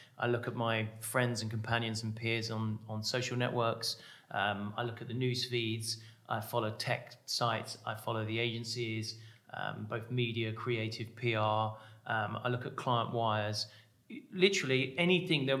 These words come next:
may be a nugget of information that makes me think about the next thing, and then I'll go away and hunt where I can find it. But it, I, I think you've sort of gotta just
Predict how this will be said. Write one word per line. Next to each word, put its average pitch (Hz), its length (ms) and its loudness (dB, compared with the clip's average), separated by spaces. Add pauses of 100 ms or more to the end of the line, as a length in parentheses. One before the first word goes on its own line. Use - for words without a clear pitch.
may 143 40 4
be 139 140 2
a 139 100 2
nugget 151 320 4
of 127 80 -2
information 131 680 0
that 123 140 -4
makes 131 280 0
me 123 60 -2
think 123 260 -4
about 117 160 -2
the 120 60 -2
next 117 320 -2
thing, 101 160 -6
and 101 100 -4
then 113 80 0
I'll 113 160 2
go 113 200 2
away 110 160 2
and 110 100 -2
hunt 113 360 -4 (280)
where 120 180 2
I 107 80 2
can 110 140 -4
find 113 360 -4
it. 113 160 -12 (420)
But 127 300 -4 (540)
it, 220 260 -10 (240)
I, 143 180 4
I 147 80 4
think 180 260 4
you've 151 200 4
sort - 280 6
of 131 100 2
gotta 131 220 4
just - 400 0